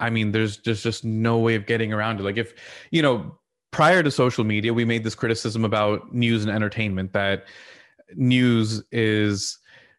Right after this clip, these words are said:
you know, if, if you watch something like, uh, the Michael Moore documentary, Bowling for Columbine, right? Nineteen ninety-nine school, you know, the first big school shooting. And he went into the difference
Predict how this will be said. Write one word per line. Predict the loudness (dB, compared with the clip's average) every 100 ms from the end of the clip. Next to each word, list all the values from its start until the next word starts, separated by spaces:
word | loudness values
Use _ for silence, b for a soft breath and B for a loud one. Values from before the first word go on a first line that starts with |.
| _
you | -2 0
know, | 2
if, | 0
if | -2 2
you | 2
watch | 4 2 -2
something | -4 -4 -2 -2 0 0
like, | 0 0 -2 -4 -16 -6
uh, | -4 0 0 2 0 -4 -12 _ _ _ -4
the | 0
Michael | 0 0
Moore | 0 2
documentary, | 0 0 -2
Bowling | 0 0 0
for | -2 -4
Columbine, | -2 -2 -4 -8 -10 -16 _ B B B B
right? | -2 0
Nineteen | -2 -2 0
ninety-nine | 0 0 -2 -2 -4
school, | -2 0 0
you | -2
know, | -2
the | -2
first | -2 -2 -2
big | -4
school | -4 -2 -2
shooting. | 0 0 0 0 -4 -6 _
And | -4 -2 -2
he | -2 -2 0
went | 0 -2 -2
into | -2 -2 -2
the | -2 0
difference | -2 -2 -2 -2 -4 -10